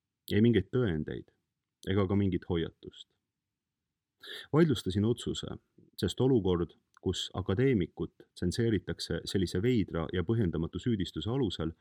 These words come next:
tundus lihtsalt liiga absurdne, kuid sain vastuseks vaid järjekordse automaatse tagasilükkamise. Politoloogia professorina kasutasin oma YouTube'i kanalit maailma juhtivate akadeemikute, majandusteadlaste, sõjaväeülemate,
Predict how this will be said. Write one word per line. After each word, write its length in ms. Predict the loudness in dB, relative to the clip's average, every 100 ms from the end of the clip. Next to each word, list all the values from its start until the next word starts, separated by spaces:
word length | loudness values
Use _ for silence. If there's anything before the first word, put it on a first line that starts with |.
| _ _ _ _ _ _
tundus 280 | 2 4 2
lihtsalt 300 | 0 -2 0
liiga 220 | 0 0
absurdne, 640 | -2 2 2 2 -4 -10 -12 _ _ _ _ -8
kuid 180 | -4 -2
sain 160 | 0 2
vastuseks 520 | 0 -2 -4 -4 -2
vaid 160 | 0 0
järjekordse 500 | 0 0 -2 -4 -6
automaatse 520 | -2 0 0 -2 -6
tagasilükkamise. 840 | -8 -8 -10 -12 -14 -16 -16 -18 -20 _ _ _ _ _ _ _ _ _ _ _ _ _ _ -20 -20 -20 -20 2
Politoloogia 560 | 4 6 4 4 4 0
professorina 760 | -2 -2 -2 -2 -4 -4 -6 -12 _ _
kasutasin 460 | -2 0 -2 2 4
oma 140 | 4
YouTube'i 420 | 2 2 0 2 2
kanalit 380 | 2 2 0 0
maailma 260 | 0 2
juhtivate 500 | 2 0 -2 -4 -4
akadeemikute, 880 | -4 0 2 2 2 0 -6 -4 -6 -6 _ -2
majandusteadlaste, 1120 | 2 2 2 -2 -4 -4 -4 -6 -8 -8 -8 -10 _ -2
sõjaväeülemate, 1000 | 0 2 2 2 2 0 -2 -4 -8